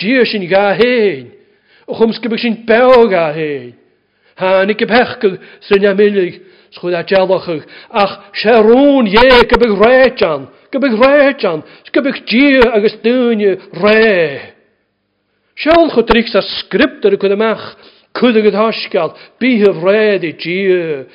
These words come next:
Higyf. Wyd agos wyd agos wyd. Be sio rún, ie.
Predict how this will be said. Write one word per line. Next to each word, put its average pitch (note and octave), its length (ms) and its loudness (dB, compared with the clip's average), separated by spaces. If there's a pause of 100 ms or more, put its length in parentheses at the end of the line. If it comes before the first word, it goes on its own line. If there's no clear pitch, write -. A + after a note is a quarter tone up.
(180)
Higyf. A#3 580 0 (2500)
Wyd A3 720 4
agos F3+ 320 -2
wyd G3+ 560 4
agos F3 320 -4
wyd. A3+ 320 2 (160)
Be C#4 160 2
sio D4+ 320 0
rún, B3 560 4
ie. E3 640 -4